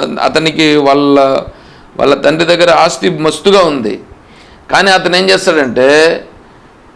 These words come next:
పది రూపాయలు, ఇరవై రూపాయలు అడుక్కుంటూ ఉంటాడు అతను బస్ స్టాండ్లో వచ్చి. ఉన్నాడా అతను? ఉన్నాడా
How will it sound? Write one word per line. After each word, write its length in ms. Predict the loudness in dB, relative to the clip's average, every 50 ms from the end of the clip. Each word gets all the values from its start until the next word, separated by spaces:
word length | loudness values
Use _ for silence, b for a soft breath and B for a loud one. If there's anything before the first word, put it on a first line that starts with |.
| -20 -20 -20 -20 -20 -18 -16 -16 -10 -4 -2
పది 160 | 0 2 4 2 2
రూపాయలు, 480 | 2 2 2 4 4 4 4 2 2 2 4
ఇరవై 160 | 2 2 2
రూపాయలు 220 | 2 2 4 4 4
అడుక్కుంటూ 460 | 4 2 0 0 -2 0 0 2 2 2 2
ఉంటాడు 240 | 2 0 0 0 0 -2
అతను 180 | -4 -8 -8 -10 -14 -20 -20 -20 -20 -20 -20 -20 -20 -10 -6 -6
బస్ 120 | -4 -2
స్టాండ్లో 280 | -2 -2 -2 0 -2 -2 -4
వచ్చి. 220 | -6 -10 -16 -18 -18 -20 -20 -20 -20 -20 -20 -20 _ -20 -20 -20 -20 -20 -20 _ -20 -20 -20 -20 -20 -20 -20 -20 -20 -20 -20 -20 -20 -20 -20 -20 -20 -20 -20 -20 -20 -20 -20 -20 -20 -20 -20 -20 -20 -20 -20 -16 -8 -4 -2
ఉన్నాడా 300 | 0 2 2 4 4 2 2
అతను? 180 | 2 0 -2 0 0
ఉన్నాడా 300 | 0 0 2 2 2